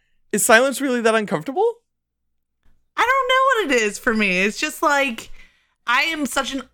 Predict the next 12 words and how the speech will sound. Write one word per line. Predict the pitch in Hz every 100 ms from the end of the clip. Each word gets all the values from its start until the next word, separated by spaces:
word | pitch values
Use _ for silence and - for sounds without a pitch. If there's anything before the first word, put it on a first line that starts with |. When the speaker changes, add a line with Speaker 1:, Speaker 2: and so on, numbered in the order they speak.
| _
Speaker 2:
auditory | 196 208 220 240 254 277 285 262
processor | - 208 214 220 302 302 381 403 403 - -
that | 175
Speaker 1:
Mm-hmm. | 202 240
Speaker 2:
whether | 240 247
it's | 233 220
somebody | 254 269 302
else | 247 254 262
talking | - 247 247 240 240
or | 208
myself | 196 202 - 254 240 247 226 -
or | 202 202 190 190